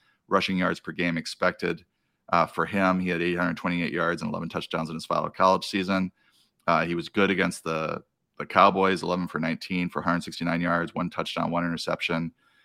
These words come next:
Uh, I think that was in week eighteen. He added thirty-five yards exactly and a touchdown as a runner in that game.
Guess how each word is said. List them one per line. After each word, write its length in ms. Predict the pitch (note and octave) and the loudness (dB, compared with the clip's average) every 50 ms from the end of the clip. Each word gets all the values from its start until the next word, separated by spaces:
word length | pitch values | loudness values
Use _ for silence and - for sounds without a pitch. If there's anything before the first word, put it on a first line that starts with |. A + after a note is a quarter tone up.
| _ _ _ D#2+ | _ _ _ 0
Uh, 220 | D#2+ D#2 D2+ D2+ | 2 2 2 2
I 20 | D#2 | 0
think 140 | F#2+ F2+ | -2 -6
that 100 | - D#2 | -6 -6
was 140 | D2 - - | -6 -6 -6
in 60 | E2 | -4
week 180 | E2+ F2 F2 - | -4 -4 -4 -4
eighteen. 640 | C#2 D#2+ - - - G#2 G#2+ G#2+ G#2 G#2 G#2 G#2 G3+ _ _ _ _ _ _ - | -6 -6 -6 -2 2 4 6 6 8 6 6 4 2 _ _ _ _ _ _ 0
He 100 | F#2+ F#2+ | 2 4
added 200 | G2 G2 F#2+ - | 4 4 4 4
thirty-five 360 | G2+ F#2 F2 - F#2+ F2+ F2 | 2 4 4 4 4 4 6
yards 440 | F#2 F2+ F2+ F2+ F2+ E2+ - - - | 6 6 6 4 4 0 -4 -8 -12
exactly 560 | E2+ D#2+ E2 F2+ F2+ F#2 F#2 - - F#2+ F#2 | -10 -2 2 4 4 4 4 2 2 2 2
and 100 | F2 E2+ | 2 2
a 60 | E2 | 0
touchdown 500 | - - G2 F2+ - - D#2+ F#2+ F#2+ F2+ | 2 2 2 2 2 2 4 4 4 4
as 100 | E2+ - | 0 -2
a 80 | D#2+ E2 | -4 -2
runner 320 | E2 F2+ G2+ G#2 G#2+ G#2+ | 2 4 4 4 4 4
in 80 | G#2+ G#2 | 4 4
that 200 | G#2 G#2 G#2 - | 4 2 2 2
game. 400 | - G2+ G2 G2+ G2+ G2+ F#2+ - | 0 0 2 2 2 0 -2 -4